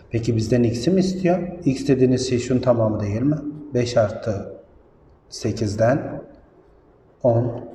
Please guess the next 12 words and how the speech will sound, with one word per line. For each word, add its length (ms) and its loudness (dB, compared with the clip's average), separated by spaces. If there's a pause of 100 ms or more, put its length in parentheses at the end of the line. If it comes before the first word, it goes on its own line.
(240)
üç. 280 -18 (180)
Bizim 320 -2 (240)
cevabımız 440 -4
olur. 160 -4 (100)
Bakın 340 4 (500)
doksan 300 4
dokuz 240 2
yılında 380 2 (360)
sormuşlar 540 2
bu 60 -4
soruyu 280 -4
arkadaşlar. 760 -10